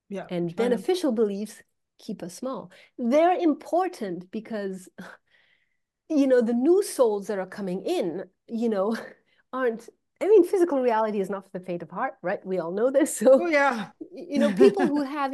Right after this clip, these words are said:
Speaker 2: easy lives, this is very important. They've adopted a lot of beneficial beliefs so they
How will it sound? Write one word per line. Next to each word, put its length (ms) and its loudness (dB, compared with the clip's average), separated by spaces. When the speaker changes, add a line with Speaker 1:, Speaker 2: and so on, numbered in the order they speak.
Speaker 2:
easy 600 4
lives, 600 -4
this 300 -2
is 100 0
very 220 0
important. 420 -10
They've 180 2
adopted 400 -2
a 80 -2
lot 360 2
of 120 -4
beneficial 460 -4
beliefs 340 -6
so 80 -8
they 180 -2